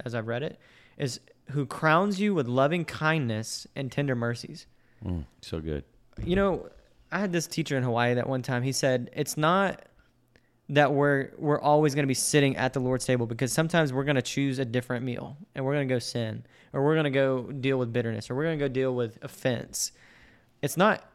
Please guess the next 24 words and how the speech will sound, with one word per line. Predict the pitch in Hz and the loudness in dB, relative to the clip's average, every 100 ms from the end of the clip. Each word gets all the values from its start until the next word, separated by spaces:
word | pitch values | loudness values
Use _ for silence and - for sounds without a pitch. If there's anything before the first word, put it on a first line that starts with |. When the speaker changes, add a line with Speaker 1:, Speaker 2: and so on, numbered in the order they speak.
| _ _ _ _ 156 | _ _ _ _ -2
Speaker 1:
that | 156 | 2
we're | 147 143 143 | 4 4 4
eating | 156 165 139 | 4 4 4
a | |
different | 123 131 135 | 2 0 0
meal. | 143 135 | 2 2
It's | - | 0
how | 147 165 | -2 -2
quickly | 160 - 180 151 120 | -2 -4 -2 -2 -4
can | 131 | -4
you | 117 | -2
get | 127 | 0
back | 127 127 | 2 2
to | - | 0
the | 120 | -4
Lord's | 113 117 117 | -2 -2 -4
meal | 113 - 131 156 | -6 -8 -10 -10
Speaker 2:
Yeah, | 85 143 | -4 0
Speaker 1:
and | |
the | 131 | 0
Lord's | 123 127 - | 2 0 0
Speaker 2:
amen. | 117 | -4
Speaker 1:
table, | 110 117 - - - | -4 -8 -16 -20 -6
right? | 131 139 147 | 2 2 2